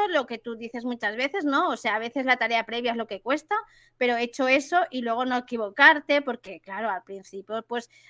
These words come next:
a mí me cuesta, ¿no? O sea, me cuesta porque, claro, piensas, "Esto se, se va a ca-, se va a quedar ahí grabado", ¿no? Es como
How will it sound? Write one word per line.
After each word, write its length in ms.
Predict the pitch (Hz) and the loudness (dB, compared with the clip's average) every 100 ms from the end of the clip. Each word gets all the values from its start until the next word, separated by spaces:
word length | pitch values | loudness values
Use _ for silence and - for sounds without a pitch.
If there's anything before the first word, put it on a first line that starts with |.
| - | 4
a 160 | 254 | 6
mí 160 | 254 254 | 6 2
me 180 | 262 285 | 2 2
cuesta, 380 | 262 262 269 330 | 2 0 2 2
¿no? 220 | 254 269 | 2 0
O 60 | 254 | -2
sea, 320 | - 240 208 - 247 | 0 0 0 -6 -4
me 180 | 233 226 | -4 -4
cuesta 300 | 240 - 277 | -2 0 0
porque, 300 | 262 262 247 | 0 -4 0
claro, 240 | 254 240 | 2 2
piensas, 460 | 226 226 - 196 - | -2 -8 -8 -12 -12
"Esto 180 | 208 226 | -18 -12
se, 240 | 254 247 | -8 -8
se 140 | - 220 | -6 -4
va 80 | |
a 40 | 214 | -2
ca-, 140 | - - | -4 -12
se 160 | - | -6
va 80 | 180 | -6
a 40 | - | 0
quedar 240 | 254 240 | 4 4
ahí 160 | 220 208 | 4 2
grabado", 500 | 202 196 285 269 233 | 2 8 8 8 4
¿no? 120 | 262 | 0
Es 120 | 269 | 0
como 340 | - 269 262 | 0 2 2